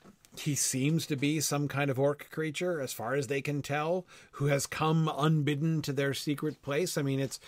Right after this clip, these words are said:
they have all kinds of reasons to shoot him on sight. And Faramir is clearly sufficiently unwilling to do that,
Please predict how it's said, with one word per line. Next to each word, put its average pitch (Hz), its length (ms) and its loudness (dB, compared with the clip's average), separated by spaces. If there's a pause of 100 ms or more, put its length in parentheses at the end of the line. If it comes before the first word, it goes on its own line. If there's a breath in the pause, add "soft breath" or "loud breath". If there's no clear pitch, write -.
(340 loud breath)
they 160 120 8
have 165 100 8
all 175 160 12
kinds 180 280 6
of 135 120 0
reasons 139 440 0
to 127 100 -4
shoot 139 220 2
him 131 140 0
on 123 220 -2
sight. 120 400 -4 (480 loud breath)
And 156 100 2
Faramir 135 580 2
is 123 120 -4
clearly 127 600 2 (1000)
sufficiently 135 1000 -4 (400)
unwilling 131 540 2
to 120 80 -6
do 127 220 -2
that, 92 300 -14